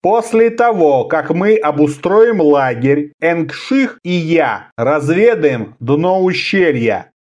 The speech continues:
Мы пройдём, насколько возможно, далеко до наступления сумерек.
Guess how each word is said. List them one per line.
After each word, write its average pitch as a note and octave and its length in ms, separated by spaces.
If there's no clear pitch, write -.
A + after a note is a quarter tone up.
Мы E3 200
пройдём, A3 680
насколько F3+ 600
возможно, F#3 680
далеко G3 800
до C3+ 300
наступления F3 840
сумерек. C#3+ 720